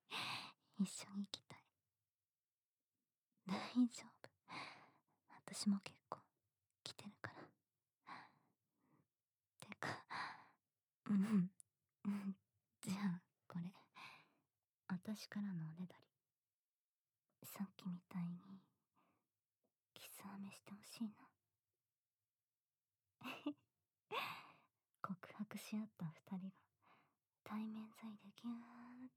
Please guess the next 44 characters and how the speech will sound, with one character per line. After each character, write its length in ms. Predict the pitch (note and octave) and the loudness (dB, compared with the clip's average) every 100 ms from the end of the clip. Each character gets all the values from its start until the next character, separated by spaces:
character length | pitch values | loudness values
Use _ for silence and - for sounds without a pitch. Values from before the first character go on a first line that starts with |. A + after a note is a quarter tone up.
| _ | _
て 100 | - | -12
し 140 | - - | -10 -6
な 80 | F#3 | -6
が 60 | F#3 | -6
ら、 200 | - - _ _ _ _ _ _ _ _ | -12 -20 _ _ _ _ _ _ _ _
キ 140 | - - | -12 -6
ス 140 | - | -2
ハ 160 | F#3 F#3+ | 0 2
メ 180 | F#3 F3 | 2 0
同 180 | - D#3 F#3 | -2 -2 -2
時 160 | - | -4
絶 160 | - - _ | -12 -18 _
頂 200 | - G#3+ | -4 -4
と 120 | - - | -4 -14
か。 120 | - - _ _ _ - - - _ _ _ _ _ - | -16 -18 _ _ _ -20 -20 -20 _ _ _ _ _ 6
も 100 | G3 | 6
う、 340 | A3 G3 F3 - _ - | 8 4 2 -2 _ -6
ラ 120 | F#3+ F3+ | -4 -2
ブ 140 | G3 | 0
ラ 120 | G#3+ | 0
ブ 140 | G#3+ A3+ | 0 -2
以 120 | A#3 | 0
外 180 | A#3 D#3+ | -2 0
の 140 | D#3 | 0
何 260 | D#3+ D#3+ F#3 | 2 4 2
者 240 | G#3+ A#3+ | 0 -2
で 100 | C4 E4+ | -2 0
も 120 | A3 | 0
な 160 | G3+ A#3 | 2 0
い 60 | |
よ 100 | G3+ | -2
ね。 160 | G3 G#3 - _ _ _ _ _ _ _ _ _ _ _ _ _ _ _ - | -4 -8 -18 _ _ _ _ _ _ _ _ _ _ _ _ _ _ _ 4
あ、 240 | G3 G3 - - - - - _ _ - | 6 6 2 -4 -8 -10 -16 _ _ -2
ラ 160 | F3+ E3+ | 0 2
ブ 140 | G3 | 0
ラ 140 | G#3 G#3 | -4 -4
ブ 100 | G3+ | -4
だ 100 | G3+ | -2
け 120 | G#3+ | -2
じ 80 | E3 | 0
ゃ 40 | |
な 120 | D#3 | 2
い 40 | D#3+ | 0
か。 140 | - | -4